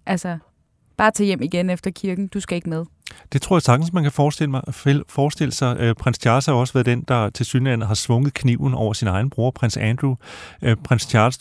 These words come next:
Speaker 2: øh, virker som en, der er meget resolut i forhold til at ville have et velfungerende, øh, kongehus med fred og fordragelighed efter alle de her år. Øh, og skærer simpelthen, øh, øh, det, det, det rådne kød, øh, som kan gå hen og give koldbrand i hele systemet, skærer det fra,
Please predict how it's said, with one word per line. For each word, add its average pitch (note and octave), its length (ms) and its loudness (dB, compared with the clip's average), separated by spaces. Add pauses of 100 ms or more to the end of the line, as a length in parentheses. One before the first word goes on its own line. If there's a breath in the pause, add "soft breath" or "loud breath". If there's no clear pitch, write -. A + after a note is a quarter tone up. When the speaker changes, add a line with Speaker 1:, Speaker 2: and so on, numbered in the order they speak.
(120)
Speaker 2:
øh, A2+ 480 2
virker C3 220 2
som C3 200 0
en, B2+ 180 0
der C3+ 80 2
er A2+ 100 4
meget G#2 380 4
resolut C3+ 600 2 (100)
i C#3+ 120 -2
forhold C3 500 0
til B2+ 320 -2 (100)
at A2+ 120 0
ville A2+ 200 2
have B2 300 0 (500 loud breath)
et A2+ 260 -2
velfungerende, A#2+ 580 0 (100)
øh, C3+ 80 -4
kongehus A#2+ 480 0
med G#2+ 80 2
fred G#2+ 180 2
og A2+ 80 2
fordragelighed G#2+ 560 0
efter A2 240 -2
alle F#2+ 140 0
de A2 120 -4
her G#2 120 -2
år. - 320 -10 (420 loud breath)
Øh, G#2+ 360 4
og A2+ 80 2
skærer G2+ 320 4
simpelthen, A2 480 0
øh, F#2 420 2 (140)
øh, G#2+ 140 0 (100)
det, G2+ 200 2 (120)
det, F#2+ 240 -2
det A2 160 2
rådne A#2+ 320 4
kød, A#2+ 300 6 (180)
øh, G2 480 4 (200)
som A2 180 -4
kan G#2+ 140 -2
gå G#2 120 0
hen G#2+ 280 0
og G2 320 -2
give G#2 160 -6
koldbrand A#2 460 0
i G#2+ 40 -2
hele G#2 140 0
systemet, G#2+ 440 -2
skærer G2+ 260 0
det G2 120 -4
fra, - 400 0